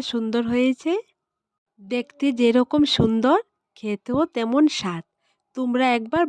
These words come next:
বাড়িতে ট্রাই করে দেখবে। এই শীতে পিঠেটা বানাতে ভুলবে না কিন্তু, খেতে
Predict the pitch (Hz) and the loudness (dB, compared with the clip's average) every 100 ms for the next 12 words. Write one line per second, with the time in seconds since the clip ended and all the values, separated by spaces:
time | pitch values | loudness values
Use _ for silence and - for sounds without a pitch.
0 | 214 196 220 - 311 - 220 208 - 247 | 0 -2 -4 -6 -10 -8 -8 -8 -6 -4
1 | 262 240 226 226 339 - _ - 254 277 | -2 -2 -4 -6 -8 -8 _ -12 -6 -6
2 | 269 - 220 - 339 - 240 233 226 302 | -6 -6 -8 -6 -8 -8 -10 -10 -10 -6
3 | 330 214 190 208 - 285 214 208 214 226 | -4 -2 -2 -4 -4 -6 -4 -4 -2 0
4 | 233 233 240 226 - 220 208 _ _ _ | -2 -2 -4 -6 -10 -18 -18 _ _ _
5 | - 208 202 | -16 -14 -10